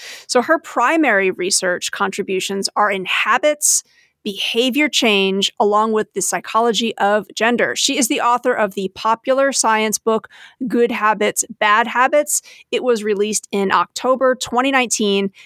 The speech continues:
and that book was featured in the Next Big Idea Club and was reviewed in The New Yorker and has been discussed in just about every popular media outlet you can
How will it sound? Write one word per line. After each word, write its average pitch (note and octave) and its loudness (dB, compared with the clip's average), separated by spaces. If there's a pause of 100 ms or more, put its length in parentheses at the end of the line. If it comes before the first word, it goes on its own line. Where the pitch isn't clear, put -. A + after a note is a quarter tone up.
(120)
and A#3+ 2
that C4 -2
book C4 0
was A3+ 0
featured A3 -2
in G3 -2
the G3 -2
Next A3 -2
Big C#4 2
Idea B3 2
Club G3+ 0
and A3+ 2
was G#3 0
reviewed G3+ -2
in G#3 -2
The G3 -2
New F#3+ -2
Yorker A3 0 (340)
and A3+ 0
has A3 0
been G#3+ -2
discussed G#3+ -2
in F#3 -8
just G#3 -4
about F#3 -4
every G#3 0
popular G3+ -2
media G3 2
outlet G3+ 2
you G3+ -6
can F#3+ -6